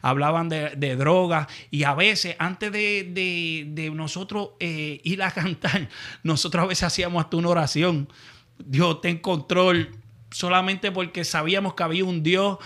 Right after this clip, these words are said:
eh, que nos habían contado nuestros papás. Y nosotros, para cantar todas estas cosas, nosotros orábamos al Señor a veces. Y es como a veces el pillo, cuando va a robar, le pide al Señor que no lo cojan.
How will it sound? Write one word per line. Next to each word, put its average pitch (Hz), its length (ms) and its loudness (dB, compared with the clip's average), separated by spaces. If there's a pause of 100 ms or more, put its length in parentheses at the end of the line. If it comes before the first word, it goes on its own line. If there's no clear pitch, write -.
(200)
eh, 151 260 4
que 151 80 -2
nos 147 140 0
habían 175 300 4
contado 180 420 0
nuestros 175 360 -2
papás. 180 480 0 (160)
Y 170 80 -2
nosotros, 208 420 -4
para 196 240 -2
cantar 175 520 -2
todas 226 160 -4
estas 202 200 -4
cosas, 226 380 -4
nosotros 202 600 -6 (280)
orábamos 190 640 0
al 175 120 0
Señor 170 440 0
a 160 100 2
veces. 156 360 -2 (800)
Y 147 80 4
es 143 80 4
como 190 440 4 (120)
a 135 140 4
veces 165 280 2
el 180 200 6
pillo, 208 520 6 (360)
cuando 165 340 2
va 180 120 10
a - 20 6
robar, 220 340 6
le 196 140 6
pide 208 180 8
al 208 80 6
Señor 196 340 4
que 190 120 0
no 190 140 4
lo 196 140 6
cojan. 185 460 2